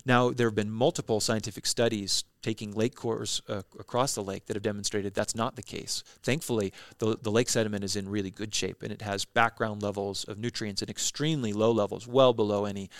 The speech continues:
uh, toxic threshold of, uh, heavy metals and other things that have accumulated in it. So that's again, testament to the lake's amazing ability to purify and remove, um, any pollutants that get to it.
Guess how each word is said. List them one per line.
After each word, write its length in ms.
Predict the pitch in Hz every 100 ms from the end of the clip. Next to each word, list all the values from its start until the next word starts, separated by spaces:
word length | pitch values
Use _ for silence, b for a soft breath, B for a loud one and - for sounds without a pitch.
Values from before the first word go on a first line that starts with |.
| B B B
uh, 160 | 107 95 -
toxic 420 | 117 123 - -
threshold 500 | 107 98 - 95 95 -
of, 360 | 95 92 - 95
uh, 180 | 92
heavy 280 | 90 113 104
metals 400 | 95 95 92 101
and 80 | 104
other 180 | 92 95
things 360 | - 101 98
that 80 | 110
have 100 | 92
accumulated 680 | 92 - 101 - 95 95 95
in 120 | 92
it. 100 | - -
So 180 | 113 104 B -
that's 200 | 165 - _ _ _
again, 480 | - 127 139 131 113
testament 540 | - 131 - 117 101 -
to 160 | 110
the 200 | 101 104
lake's 340 | - 113 117 -
amazing 460 | 101 104 117 107
ability 440 | 101 104 110 107 104
to 220 | - 101 - B B B
purify 600 | - 117 113 110 110 107 107 104
and 220 | 101 98
remove, 520 | 98 101 110 107 98 -
um, 300 | 104 95 101
any 140 | 107 98
pollutants 460 | 110 123 147 -
that 140 | - -
get 180 | 110 -
to 120 |
it. 100 | 104